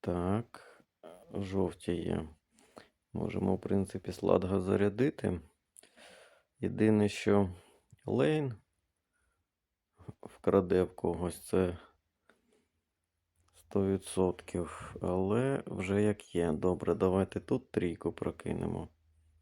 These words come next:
Угу. Трішки зелених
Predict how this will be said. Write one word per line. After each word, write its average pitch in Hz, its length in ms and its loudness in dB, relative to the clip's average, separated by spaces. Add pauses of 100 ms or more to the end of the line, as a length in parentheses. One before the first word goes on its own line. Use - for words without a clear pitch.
(1200)
Угу. 92 680 -4 (1800)
Трішки 104 540 -4
зелених 98 640 2